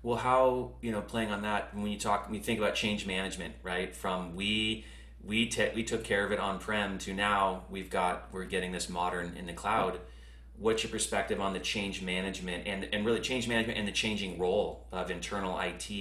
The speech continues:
you know, when you think of the transition that we're in right now? Any thoughts on, from a leadership perspective,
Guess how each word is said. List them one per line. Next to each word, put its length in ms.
you 140
know, 140
when 100
you 80
think 280
of 240
the 60
transition 540
that 140
we're 80
in 120
right 180
now? 360
Any 160
thoughts 400
on, 280
from 180
a 40
leadership 480
perspective, 840